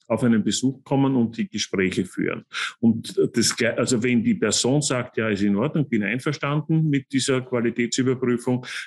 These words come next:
dann kommt au-, dann fragen wir die Personenbetreuerin, ob sie auch einverstanden ist, weil sie muss uns ja auch zur Verfügung stellen. Und dann begleitet uns zu diesem Hausbesuch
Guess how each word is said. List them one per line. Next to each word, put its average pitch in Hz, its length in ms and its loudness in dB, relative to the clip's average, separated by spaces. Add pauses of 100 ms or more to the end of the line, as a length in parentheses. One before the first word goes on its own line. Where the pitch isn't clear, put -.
(160)
dann 113 280 0
kommt 117 520 -2 (100)
au-, 101 340 0
dann 113 160 0
fragen 104 440 -2
wir 104 80 2
die 98 100 0
Personenbetreuerin, 135 1080 -2
ob - 120 -2
sie - 220 2
auch - 220 0
einverstanden 135 640 -2
ist, 127 120 0
weil 104 140 2
sie 113 140 0
muss 110 240 0
uns 101 160 0
ja 92 80 0
auch 98 140 -4
zur 127 120 -2
Verfügung 135 400 -2
stellen. 147 340 -2 (580)
Und 117 260 0
dann 131 440 2
begleitet 113 640 0
uns 139 260 0
zu 117 120 -4
diesem 131 400 0
Hausbesuch 131 800 0